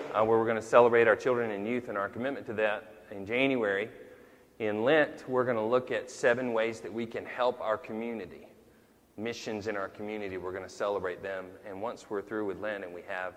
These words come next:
uh, Celebrate Easter, we're gonna come back with a book,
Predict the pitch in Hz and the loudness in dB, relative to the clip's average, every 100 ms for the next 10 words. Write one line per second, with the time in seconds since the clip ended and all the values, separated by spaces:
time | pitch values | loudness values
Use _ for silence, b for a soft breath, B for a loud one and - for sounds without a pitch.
0 | 92 80 80 B B B 127 110 95 90 | -6 -6 -8 B B B 4 4 4 -2
1 | 92 95 - 90 90 92 92 90 90 80 | -4 -8 -8 -8 -6 -8 -10 -6 -4 -6
2 | - 101 85 85 82 - | -10 -10 -8 -8 -10 -12